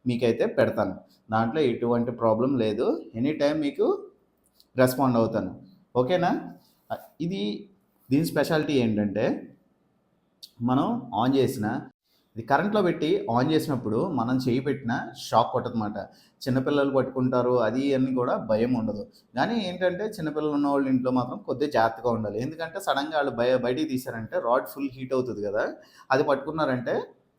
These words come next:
చేయి డ్యామేజ్ అవుతుంది. So, చిన్నపిల్లలు ఉన్న వాళ్ళ ఇంట్లో అయితే కొద్దిగా జాగ్రత్తగా ఉండండి. కానీ ప-,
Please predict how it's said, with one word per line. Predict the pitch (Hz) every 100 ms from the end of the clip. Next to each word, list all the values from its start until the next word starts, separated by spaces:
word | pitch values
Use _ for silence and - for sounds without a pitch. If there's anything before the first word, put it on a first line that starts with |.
| _ -
చేయి | 127 143 123
డ్యామేజ్ | 113 113 107
అవుతుంది. | 101 98 92 - _ _ _
So, | - 190 247 - - _ _ _ _ -
చిన్నపిల్లలు | 143 139 151 151
ఉన్న | 143 143
వాళ్ళ | 139 131
ఇంట్లో | 127 120
అయితే | 113 131 220 -
కొద్దిగా | 131 135 117
జాగ్రత్తగా | 110 117 113 107
ఉండండి. | 104 98 - -
కానీ | 160 247 -
ప-, | 135 127